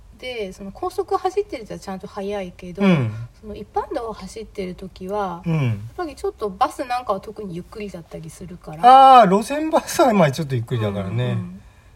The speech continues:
Speaker 2: あの、まあ、まあさ、まあそこは避ける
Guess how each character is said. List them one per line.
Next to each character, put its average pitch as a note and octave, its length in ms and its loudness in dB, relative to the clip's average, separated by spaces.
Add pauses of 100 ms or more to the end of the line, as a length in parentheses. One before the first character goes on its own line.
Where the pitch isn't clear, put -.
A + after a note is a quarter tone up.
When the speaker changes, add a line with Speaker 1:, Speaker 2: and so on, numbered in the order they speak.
(140)
Speaker 2:
あ A2+ 100 -4
の、 A2 120 -4
ま A2 500 -6
あ、 A#2+ 60 -2 (460)
ま D3+ 360 -4
あ B2+ 80 -2
さ、 C#3 200 -6
ま C3+ 200 -4
あ B2 40 0
そ E3 140 -6
こ - 80 0
は G3 60 4
避 F3+ 160 -2
け F#3+ 100 0
る C#3+ 140 -2